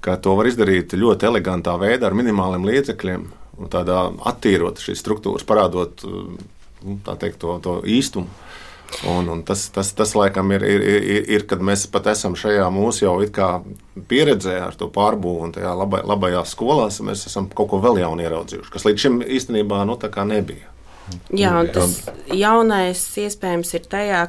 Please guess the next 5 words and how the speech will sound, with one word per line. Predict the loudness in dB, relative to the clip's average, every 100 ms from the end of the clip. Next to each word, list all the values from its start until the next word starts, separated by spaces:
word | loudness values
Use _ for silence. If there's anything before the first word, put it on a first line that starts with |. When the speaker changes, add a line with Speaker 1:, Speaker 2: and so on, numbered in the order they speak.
| -4
Speaker 2:
ka | -6
tiek, | -2 -2 -2 -16 -16 -18 -20 -16 -6
eh, | -4 -4 -6
godāts | -4 0 2 2 2 2 0 -2 -4 -4
un | -4 -2 -2 -4